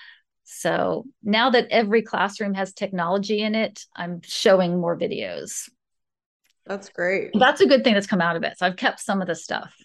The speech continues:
Speaker 1: Yeah.
Speaker 2: Yeah, that's really cool. Did you notice that, uh, writing changed with students? Did you notice some shifts?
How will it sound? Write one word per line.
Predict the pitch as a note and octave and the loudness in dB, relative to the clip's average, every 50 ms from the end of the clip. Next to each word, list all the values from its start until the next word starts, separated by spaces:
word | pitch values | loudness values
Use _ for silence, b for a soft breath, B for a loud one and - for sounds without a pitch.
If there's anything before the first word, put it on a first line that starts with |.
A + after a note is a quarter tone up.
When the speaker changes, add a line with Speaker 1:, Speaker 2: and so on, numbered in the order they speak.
| _ - | _ -12
Speaker 1:
Yeah. | - D#3+ D#3 - - - - - _ _ - - | -8 -6 -6 -6 -6 -8 -12 -16 _ _ -14 -10
Speaker 2:
Yeah, | F#3 | -6
that's | E3+ F3+ F#3+ F#3 - - | -6 -6 -6 -8 -10 -10
really | G3+ F#3+ E3+ D#3+ | -8 -6 -6 -6
cool. | - - G3 F3+ E3 D#3+ F3 - b b b b b b b - | -6 -4 -4 -4 -4 -4 -6 -10 b b b b b b b -4
Did | A3 A#3 G3+ | -4 -2 0
you | A3+ A#3 A3+ | 0 0 0
notice | G#3 G#3+ A3 A3+ A3 A3 G#3+ G#3+ A3+ - - - - | 2 2 4 4 4 4 2 2 -2 -6 -12 -10 -4
that, | - F#3 F3 F3 - - - | -2 -2 0 -2 -2 -6 -8
uh, | F3+ F3 E3 | -10 -10 -6
writing | E3 F3 F3 E3+ E3 E3 E3 - | -2 -2 -2 -2 -2 -4 -10 -10
changed | - - F#3 G3 G#3+ A3 A#3 A#3 - | -8 -6 -4 -4 -2 -4 -4 -6 -4
with | - A#3 A#3+ A#3+ | -6 -6 -6 -6
students? | - - B3 A#3+ A3+ A#3 A#3 A3+ G#3+ - - - - - _ - | -8 -6 -4 -2 -2 0 0 -2 -2 -4 -8 -16 -20 -20 _ -14
Did | E3 E3+ | -14 -12
you | G#3 E3+ | -12 -10
notice | E3+ E3+ F3 F3 F3 - - | -10 -10 -10 -10 -12 -14 -16
some | E3 E3+ - | -16 -16 -16
shifts? | - - - - G3 F#3+ G3+ A#3 - - - - - - | -16 -12 -8 -4 -2 -2 -2 -4 -6 -12 -16 -16 -18 -18